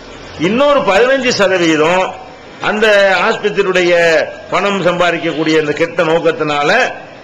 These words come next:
காசு வாங்கிட்டு போய் சேராமையெல்லாம் இல்ல, காசை வாங்கிட்டாவது ரத்தம் கிடைக்கணுமா? உயிர் காப்பு, உயிர் காப்பாத்துறது முக்கியம் இல்லையா? அந்த வகையில உதவுதுங்கிற வகையில அதை நம்ம குறை சொல்ல முடியாது. இருந்தாலும் யார் இந்த மாதிரி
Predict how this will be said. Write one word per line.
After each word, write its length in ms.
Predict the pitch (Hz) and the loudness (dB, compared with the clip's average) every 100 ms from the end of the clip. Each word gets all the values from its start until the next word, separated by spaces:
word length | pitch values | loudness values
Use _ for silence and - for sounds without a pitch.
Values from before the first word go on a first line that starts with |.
| - - | -20 -6
காசு 340 | 180 233 240 247 | -2 0 0 0
வாங்கிட்டு 340 | 226 220 180 | 0 0 -2
போய் 180 | 165 165 | -2 0
சேராமையெல்லாம் 580 | 180 220 240 247 240 220 | 0 2 2 2 2 2
இல்ல, 120 | 190 135 - - - - - - | 0 0 -4 -14 -20 -20 -18 -4
காசை 300 | 151 190 214 | -2 0 0
வாங்கிட்டாவது 520 | 208 208 180 202 240 | 0 -2 0 2 4
ரத்தம் 260 | 220 - 214 | 2 0 0
கிடைக்கணுமா? 380 | 214 208 208 190 | 0 0 0 0
உயிர் 240 | 190 226 | 2 2
காப்பு, 280 | 208 202 196 160 - - - - | 2 0 0 -2 -4 -18 -18 -6
உயிர் 300 | 165 233 220 | -2 2 2
காப்பாத்துறது 480 | 208 202 196 196 175 | 2 0 0 -2 -2
முக்கியம் 300 | 160 190 180 | -2 -2 0
இல்லையா? 360 | 170 170 208 160 - - - | 0 0 0 -2 -6 -14 -10
அந்த 220 | 139 185 196 | -6 -2 2
வகையில 360 | 180 170 214 214 | 2 2 2 2
உதவுதுங்கிற 640 | 170 175 190 180 170 160 | 2 2 2 0 0 2
வகையில 440 | 156 147 147 170 214 | 2 2 2 2 2
அதை 120 | 185 | 0
நம்ம 180 | 165 156 151 | -2 0 -2
குறை 200 | 147 165 | 0 0
சொல்ல 160 | 170 151 | 0 0
முடியாது. 500 | 143 147 147 151 262 233 - - - 170 | -2 0 0 2 0 0 -6 -18 -12 0
இருந்தாலும் 480 | 214 220 220 240 | 0 2 0 0
யார் 280 | 190 202 233 | 0 0 0
இந்த 180 | 208 190 | 0 0
மாதிரி 260 | 190 196 | 0 0